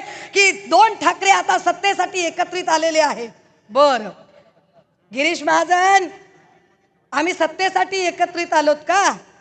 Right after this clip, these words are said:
आणि मग फडणवीस आणि शिंदे गुवाहाटीमध्ये काय मोक्षप्राप्तीसाठी एकत्रित आले होते काय? आम्ही सत्तेसाठी एकत्रित आलो. म्हणजे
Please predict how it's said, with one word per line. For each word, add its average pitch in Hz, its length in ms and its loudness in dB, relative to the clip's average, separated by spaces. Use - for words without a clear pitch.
आणि 302 160 -2
मग 359 180 0
फडणवीस 370 460 0
आणि 381 260 -2
शिंदे 359 520 2
गुवाहाटीमध्ये 381 800 2
काय 381 240 0
मोक्षप्राप्तीसाठी 381 1000 -4
एकत्रित 339 480 -4
आले 277 160 0
होते 247 260 -4
काय? 269 200 0
आम्ही 415 220 2
सत्तेसाठी 330 600 -4
एकत्रित 226 460 -12
आलो. 180 160 -18
म्हणजे 370 380 4